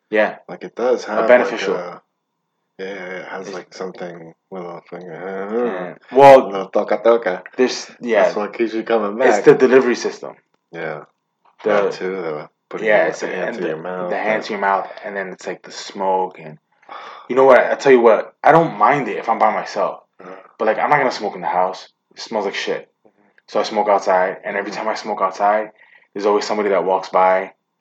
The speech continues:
Speaker 1: and they're like, I could just see it. If they don't
Speaker 2: The
Speaker 1: s-
Speaker 2: judgment.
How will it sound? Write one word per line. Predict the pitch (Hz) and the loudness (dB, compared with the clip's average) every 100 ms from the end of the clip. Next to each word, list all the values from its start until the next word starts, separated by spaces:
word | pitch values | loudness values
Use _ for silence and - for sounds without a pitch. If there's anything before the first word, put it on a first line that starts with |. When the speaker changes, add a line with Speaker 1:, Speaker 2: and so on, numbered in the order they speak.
| _ _ - | _ _ -14
Speaker 1:
and | 95 | -8
they're | 98 | -4
like, | 92 90 - | -4 -6 -12
I | - | -12
could | 104 | -12
just | 95 95 | -12 -12
see | - 104 98 82 | -10 -10 -10 -12
it. | - _ | -16 _
If | - | -4
they | 127 | 0
don't | 131 110 | 2 0
Speaker 2:
The | |
Speaker 1:
s- | 95 - | -6 -10
Speaker 2:
judgment. | 95 90 - 87 | -8 -8 -12 -20